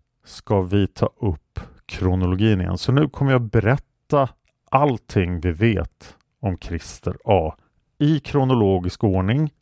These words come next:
och jag kommer att för tydlighetens skull göra vissa upprepningar då från tidigare avsnitt.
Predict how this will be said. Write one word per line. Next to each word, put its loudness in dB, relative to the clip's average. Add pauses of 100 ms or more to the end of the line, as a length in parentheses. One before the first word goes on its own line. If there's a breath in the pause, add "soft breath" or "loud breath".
(340)
och 0
jag -2
kommer 0
att 0
för -18
tydlighetens -2
skull 0
göra 2
vissa -4
upprepningar -2
då -2
från -6
tidigare 0
avsnitt. -4